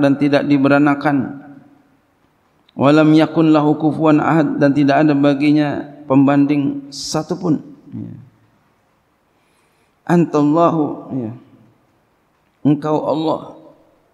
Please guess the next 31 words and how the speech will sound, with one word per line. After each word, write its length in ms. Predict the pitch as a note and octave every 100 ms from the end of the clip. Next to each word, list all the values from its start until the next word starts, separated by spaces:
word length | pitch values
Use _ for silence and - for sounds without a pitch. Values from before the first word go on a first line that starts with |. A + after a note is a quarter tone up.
| _ _ _
la 240 | C#3+ E3
ilaha 280 | - D3 C#3 B2+
illa 240 | D#3 F2+
anta, 480 | E3 D#3 C3+ - - - _ _ -
tidak 200 | D3+ C3+
ada 160 | C#3 C#3+
Tuhan 400 | D#3 D#3+ D#3+ D3+
kecuali 320 | D3+ D3+ D3
engkau, 320 | E3 D3 C3+
Ar-Rahmanur 880 | - B2+ C3+ A#2+ B2+ C#3 C3+ B2+ B2+
Rahim, 320 | C3 C3+ A#2+
yang 240 | C#3+ C3+ C3+
maha 240 | C3 C3 C3
pengasih, 560 | C3 B2+ C3 C3 B2 - - - _ _ _ _ _ _ _
yang 320 | B2+ C3+ C3
lagi 240 | B2 B2 C3
maha 240 | C3 B2
penyayang. 560 | C3 C3 C3 B2+ G#2 - - - _ _ _ _
Antallahu 720 | D#3+ D#3+ C3+ C3 D3 D#3+ C3
la 240 | D3 D3 -
ilaha 240 | D3+ C#3+
illa 240 | D3 D3
anta, 400 | - D#3+ D3 E3 - - - - _ _ _ E3
engkau 400 | D#3+ D3+ C3+ -
Allah 320 | D#3+ E3 C#3+
yang 160 | D3
tidak 320 | D3 D3+ C#3+ D3
ada 0 |
Tuhan 240 | D#3 C#3+
kecuali 400 | D3 C#3+ C#3+ D#3+
engkau, 240 | D#3 C3+